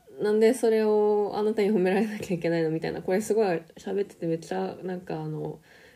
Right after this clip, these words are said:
性格悪いやつみたいに聞こえてるかもしれないんですけど、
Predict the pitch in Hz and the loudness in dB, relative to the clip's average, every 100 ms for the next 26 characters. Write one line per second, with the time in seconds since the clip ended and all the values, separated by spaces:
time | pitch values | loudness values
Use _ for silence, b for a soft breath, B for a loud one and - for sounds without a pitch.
0 | B - - 190 185 196 190 180 165 160 | B -8 -4 -4 0 2 4 2 0 -4
1 | 156 156 151 147 - 175 175 196 175 175 | -4 -4 -4 -6 -4 -4 -4 -8 -8 -4
2 | 156 180 165 165 156 - 156 156 156 156 | -2 -2 -4 -4 -6 -8 -8 -6 -4 -6